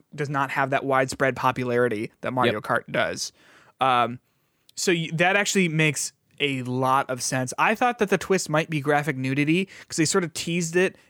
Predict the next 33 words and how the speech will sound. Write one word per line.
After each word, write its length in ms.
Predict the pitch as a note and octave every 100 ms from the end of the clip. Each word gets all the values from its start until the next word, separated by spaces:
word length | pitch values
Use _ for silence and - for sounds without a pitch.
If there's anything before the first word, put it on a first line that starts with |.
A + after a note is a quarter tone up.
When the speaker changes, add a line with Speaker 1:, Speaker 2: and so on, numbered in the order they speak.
| _
Speaker 1:
in, 400 | E3+ D#3+ D3+ D3 -
uh, 160 | C#3
Mario 300 | C3+ C#3+ D3+
Kart, 400 | D3 - C#3+ C#3 -
uh, 220 | B2+ C#3
uh, 120 | D#3 D3+
sorry, 260 | - C#3+ C3
Mario 300 | C3+ D#3 D3+
Odyssey 540 | C3 C#3+ E3 - G#3+ A#3 - F#2
Speaker 2:
Ooh, 180 | A#2
yeah, 120 | A2 -
Speaker 1:
by 40 |
Speaker 2:
we 60 | D#3+
Speaker 1:
having 80 | D3+
Speaker 2:
saw 20 | -
Speaker 1:
him 60 |
Speaker 2:
his 40 | D3+
Speaker 1:
run 140 | D3
around 200 | D3 D3 D3
in 60 |
a 20 |
Speaker 2:
nippies. 220 | C3+ - D#3
Speaker 1:
swimsuit. 320 | - G3+ G3+ _ -
Yeah, 300 | D3 B2 C3 _ - -
uh, 160 | C3+ C3+
sort 160 | F3
of 80 | D#3
confirming 400 | E3 C#3+ D#3 D#3
that 120 | C#3+
he 160 | A#2+ F3
is 100 | E3
a 40 | C3+
mammal. 440 | B2+ B2 B2 B2+